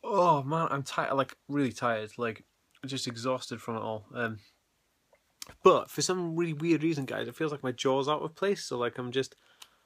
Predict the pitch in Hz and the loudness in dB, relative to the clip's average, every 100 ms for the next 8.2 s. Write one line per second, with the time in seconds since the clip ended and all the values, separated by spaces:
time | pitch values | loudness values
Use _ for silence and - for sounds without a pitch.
0 | _ _ 123 120 117 113 - _ _ _ | _ _ -2 0 0 -2 -8 _ _ _
1 | _ _ - - - - - 127 139 190 | _ _ -10 -8 -8 -16 -14 -12 -6 2
2 | 185 131 - 131 - _ _ _ _ _ | 4 4 2 -2 -2 _ _ _ _ _
3 | _ _ - 139 131 147 143 131 123 147 | _ _ -8 -4 0 0 -2 -4 2 4
4 | 135 120 - 120 127 120 117 _ _ _ | 4 2 0 -4 0 0 -2 _ _ _
5 | _ _ - 123 131 127 120 110 113 123 | _ _ -2 0 2 4 4 0 0 0
6 | 123 117 113 120 113 - - - - 131 | 0 -2 -8 -10 -12 -12 -10 -12 -6 -4
7 | 120 127 117 123 117 - - 123 117 - | -4 -4 -4 -2 -4 -6 -10 -8 -8 -6
8 | 117 | -6